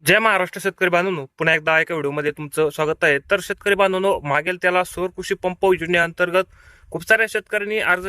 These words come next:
केले आहेत आणि अर्ज केल्यानंतर आता त्यांनी कंपनी सिलेक्शनचे ऑप्शन त्याच्यामध्ये काही जणांना आलेले आहेत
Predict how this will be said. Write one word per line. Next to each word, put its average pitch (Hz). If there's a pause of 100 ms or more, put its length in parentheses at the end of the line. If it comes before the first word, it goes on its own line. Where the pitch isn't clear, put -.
केले 202
आहेत 185
आणि 180
अर्ज 170 (100)
केल्यानंतर 185 (340)
आता 180 (600)
त्यांनी 185 (280)
कंपनी 208
सिलेक्शनचे 208
ऑप्शन 175 (300)
त्याच्यामध्ये 185
काही 185
जणांना 190
आलेले 190
आहेत 147